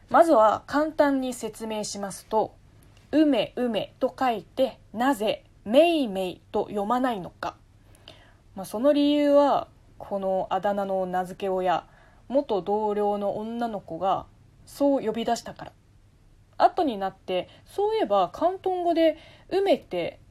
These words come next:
むいて発音するよねっていうのが判明されて、まあ別に呼び名は何だっていいし、ムイムイの響きもなんとなく気に入ったから、そのまま定着しました。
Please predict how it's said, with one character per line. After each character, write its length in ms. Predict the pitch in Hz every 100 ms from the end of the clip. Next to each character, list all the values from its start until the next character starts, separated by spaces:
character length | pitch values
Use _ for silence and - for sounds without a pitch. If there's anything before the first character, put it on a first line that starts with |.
| -
む 180 | 262 440
い 120 | -
て 180 | - 165
発 300 | - 202 277
音 120 | 285
す 140 | -
る 80 | -
よ 140 | 226
ね 240 | 175 247 - - _
っ 20 |
て 80 | 302
い 80 | 320
う 80 | 285
の 100 | 202
が 120 | 165
判 340 | - 233 240
明 180 | 240 233
さ 180 | 233 233
れ 120 | 220
て、 380 | 214 220 196 - - - - - _
ま 140 | 262 427
あ 40 |
別 240 | 226 208 208
に 240 | 208 196
呼 60 | 196
び 140 | 220
名 120 | 226
は 120 | 202 175
何 240 | 196 226
だ 80 | 233
っ 80 | -
て 260 | 233 233
い 40 | 214
い 40 |
し、 460 | - 180 175 160 - - - - _ -
ム 180 | 240 311
イ 80 | 294
ム 160 | 233
イ 80 | 202
の 120 | 180
響 300 | 165 190 196
き 120 | - 190
も 120 | 185
な 140 | 202
ん 80 | 240
と 80 | 277
な 140 | 277
く 180 | 269 165
気 180 | - 208
に 140 | 208
入 80 | 202
っ 20 |
た 140 | 220 208
か 140 | 170
ら、 140 | - - - -
そ 140 | -
の 100 | 240
ま 80 | 247
ま 140 | 240 233
定 200 | 220 220
着 240 | 208 208
し 140 | -
ま 80 | 196
し 80 | -
た。 160 | -